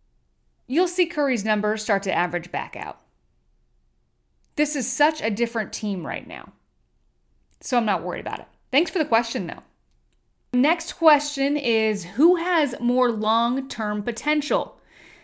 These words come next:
B-Ball Paul or C Bass? This is interesting because Charles Bassey has been getting a lot more time lately, right? Like, he's kind of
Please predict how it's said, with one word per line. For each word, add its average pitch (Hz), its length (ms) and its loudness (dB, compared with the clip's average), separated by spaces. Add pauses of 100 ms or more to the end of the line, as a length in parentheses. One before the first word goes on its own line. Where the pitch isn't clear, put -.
(200)
B-Ball 302 420 6
Paul 294 580 6
or 254 180 4
C 247 460 0
Bass? 202 720 0 (1160)
This 370 140 0
is 392 120 -2
interesting 403 580 -2 (340)
because 262 640 2
Charles 330 440 2
Bassey 277 440 0
has 226 300 -6
been 208 220 -4
getting 202 760 -2 (380)
a 220 80 0
lot 226 280 4
more 214 240 -2
time 190 600 -2 (100)
lately, 180 600 -6 (320)
right? 220 200 4
Like, 226 140 0
he's 320 360 4
kind 277 320 0
of 220 280 -2